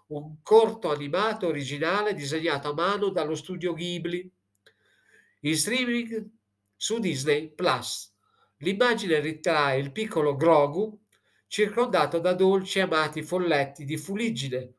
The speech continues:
o meglio, i cosiddetti nerini del buio,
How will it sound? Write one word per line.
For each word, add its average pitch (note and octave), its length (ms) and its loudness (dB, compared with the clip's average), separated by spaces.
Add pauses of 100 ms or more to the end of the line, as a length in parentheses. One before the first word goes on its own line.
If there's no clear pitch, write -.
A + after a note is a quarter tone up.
(120)
o F3 120 -6
meglio, C3+ 540 0
i D#3+ 80 -6
cosiddetti E3 680 -2
nerini F3+ 560 0
del E3+ 220 2
buio, F3+ 640 0